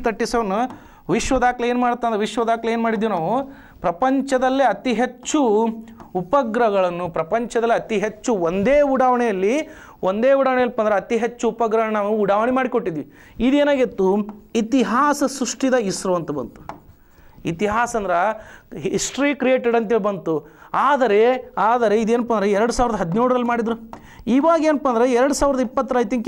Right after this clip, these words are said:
ಯಾರ್ದು ಪ್ರಚಲಿತ ಘಟನೆ ಲಿಂಕ್ ಮಾಡಿದ್ರೆ ಎಲಾನ್ ಮಸ್ಕ್ ಏನ್ ಮಾಡಿದಂದಪ್ಪ? SpaceX, SpaceX ಏನ್ ಮಾಡಿದಂದಾಗ ಇವ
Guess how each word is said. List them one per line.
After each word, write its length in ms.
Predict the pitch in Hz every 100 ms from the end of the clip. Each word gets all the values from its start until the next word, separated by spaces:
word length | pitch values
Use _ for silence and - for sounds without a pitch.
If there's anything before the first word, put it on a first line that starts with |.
| 220
ಯಾರ್ದು 220 | 240 247 226
ಪ್ರಚಲಿತ 280 | 202 240 233
ಘಟನೆ 180 | 226 226 220
ಲಿಂಕ್ 160 | 220 220
ಮಾಡಿದ್ರೆ 340 | 220 190 165 185 220 - - - - 196
ಎಲಾನ್ 240 | 254 311 302
ಮಸ್ಕ್ 180 | 277 294
ಏನ್ 100 | 285 285
ಮಾಡಿದಂದಪ್ಪ? 420 | 262 247 196 233 226
SpaceX, 460 | 254 285 285 247 - - - - - - - - - - - - - - - - -
SpaceX 460 | - 269 285 285 -
ಏನ್ 100 | 269 277
ಮಾಡಿದಂದಾಗ 420 | 269 262 240 208
ಇವ 80 | 190